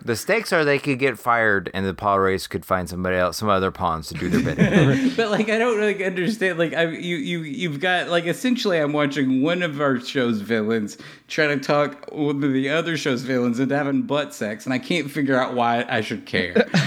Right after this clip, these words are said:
Speaker 2: I know that
Speaker 3: <laughs>
Speaker 2: there's an ultimate reason, but, like, at this point, they need to, like, tie it into something. Like, if
Speaker 3: Right,
Speaker 2: they
Speaker 3: right.
Speaker 2: win, I need to know, like, like,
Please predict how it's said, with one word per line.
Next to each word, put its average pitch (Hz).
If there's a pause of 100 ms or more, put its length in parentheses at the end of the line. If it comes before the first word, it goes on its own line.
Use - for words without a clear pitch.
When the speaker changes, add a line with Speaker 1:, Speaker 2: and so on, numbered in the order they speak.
(140)
Speaker 2:
I 180
know 196
that -
Speaker 3:
<laughs> 160
Speaker 2:
there's 165
an 165
ultimate 135
reason, 123
but, 120
like, 127
at 135
this 170
point, 143
they 135
need 147
to, 147
like, 123
tie 139
it 117
into 127
something. 104
Like, 123 (580)
if 180
Speaker 3:
Right, 247
Speaker 2:
they 220
Speaker 3:
right. 190
Speaker 2:
win, 208 (240)
I 190
need 202
to 185
know, 165
like, 156
like, 180